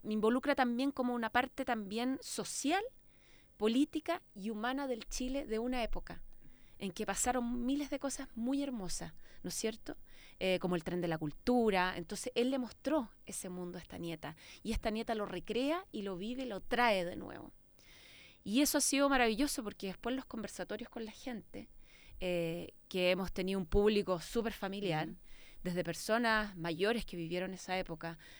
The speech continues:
Speaker 1: hasta nietos de esas personas han ido, han llevado, han vu-, vuelto a ir a esa gente que vio la obra, después va con sus nietos, ¿no es cierto? Porque la obra tiene esto de que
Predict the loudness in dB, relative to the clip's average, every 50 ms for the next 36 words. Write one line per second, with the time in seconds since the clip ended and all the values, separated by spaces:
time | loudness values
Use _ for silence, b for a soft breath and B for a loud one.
0 | B B -8 -8 -4 -2 -2 0 2 4 6 8 6 6 4 -2 -4 -6 -6 -8
1 | -6 -8 -8 -10 -10 -10 -6 -4 -2 -2 -2 -2 -2 -2 -2 0 0 2 2 2
2 | 0 0 -4 -6 -6 -2 0 0 4 8 10 10 10 10 6 4 2 0 0 -2
3 | -4 -6 -8 _ 0 0 0 2 2 0 2 2 2 2 0 -2 -4 -4 -4 -4
4 | -4 -4 -6 -6 -6 -4 -2 -2 -2 -2 0 -2 -2 -2 -2 -2 -2 -2 -2 B
5 | B B B B B B B -8 0 2 2 2 2 6 6 6 6 6 2 -4
6 | -6 -6 -8 -6 -6 -4 -4 -4 -4 -6 -10 -14 -14 -18 _ _ _ _ _ _
7 | -10 -8 -4 -4 -4 -4 -4 -4 -4 -4 -4 B B B B B B B B -2
8 | 0 2 4 6 6 8 8 8 6 6 6 4 4 4 2 2 2 2 0 0
9 | 0 2 2 2 2 2 2 2 2 2 0